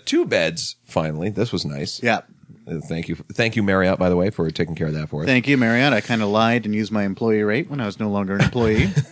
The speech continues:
Speaker 2: Thank you.
Speaker 1: How long are you gonna be able to coast on those skates?
Speaker 2: I've got one for two thousand and nine, so I'm gonna keep trying it.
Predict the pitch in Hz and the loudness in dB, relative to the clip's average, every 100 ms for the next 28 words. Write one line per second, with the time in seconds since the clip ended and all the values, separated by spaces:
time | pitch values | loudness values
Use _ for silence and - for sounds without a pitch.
0 | 151 180 - 190 - 185 285 233 240 240 | -2 -2 0 -2 2 2 2 -2 -2 0
1 | 247 262 202 262 349 339 202 156 147 165 | 2 2 4 4 2 2 2 2 2 2
2 | 135 123 107 - 117 110 82 85 90 - | 4 4 2 0 0 2 0 0 -2 -2
3 | 71 - 113 117 131 127 131 - 113 - | -6 -4 0 2 2 2 0 -4 -6 -4
4 | 131 123 120 113 120 107 104 110 110 101 | 0 4 2 2 0 0 2 2 2 2
5 | 92 90 - 104 107 92 98 - 110 95 | 0 -2 0 0 0 -2 -6 -2 0 2
6 | 92 85 | 0 -4